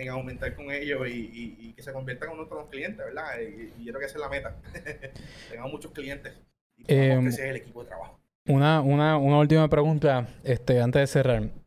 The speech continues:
Speaker 2: <clears throat> Tienes, de-, tienes un montón de determinación y, y eres una persona muy brillante. ¿Cuál es la mentalidad? ¿Cuál es, cuál es tu, tu mentalidad detrás de eso? ¿Qué es lo que tú quieres aportar,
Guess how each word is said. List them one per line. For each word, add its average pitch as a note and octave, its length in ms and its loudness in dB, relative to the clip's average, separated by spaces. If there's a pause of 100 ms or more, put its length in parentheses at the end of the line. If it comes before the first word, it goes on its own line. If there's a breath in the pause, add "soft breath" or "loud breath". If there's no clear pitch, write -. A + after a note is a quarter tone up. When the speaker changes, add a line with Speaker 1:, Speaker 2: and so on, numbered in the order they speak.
Speaker 2:
<clears throat> A3 320 6
Tienes, E3 340 6
de-, E3 100 6
tienes F3 220 6
un F3 160 6
montón E3 440 6
de D#3+ 80 8
determinación D3+ 680 6
y, B2+ 260 6
y B2 120 6
eres B2+ 140 6
una C#3 140 6
persona C#3 300 4
muy B2+ 140 4
brillante. A2+ 560 2 (480 loud breath)
¿Cuál C#3 160 8
es E3 100 6
la F#3 100 6
mentalidad? D3+ 580 6
¿Cuál C3 160 6
es, D3 100 4
cuál C#3 200 4
es D3 140 2
tu, D3 580 4 (680)
tu D3 80 6
mentalidad C#3 480 6
detrás C3 240 6
de B2 140 6
eso? A2+ 180 2
¿Qué C#3 80 4
es C3+ 80 6
lo E3 100 8
que D#3+ 140 4
tú C#3 120 2
quieres C3+ 420 6 (600 loud breath)
aportar, B2+ 760 6